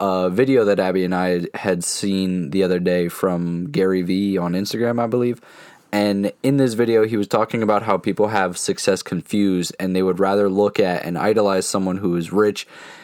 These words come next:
and has something like a Lamborghini, but they are miserable on the inside,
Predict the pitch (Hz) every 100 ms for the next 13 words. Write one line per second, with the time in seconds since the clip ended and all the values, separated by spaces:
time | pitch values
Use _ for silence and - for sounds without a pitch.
0 | - 92 92 95 95 104 92 98 95 92
1 | 98 95 92 90 107 120 107 98 92 85
2 | 87 85 87 113 139 123 104 98 92 92
3 | 90 - 92 85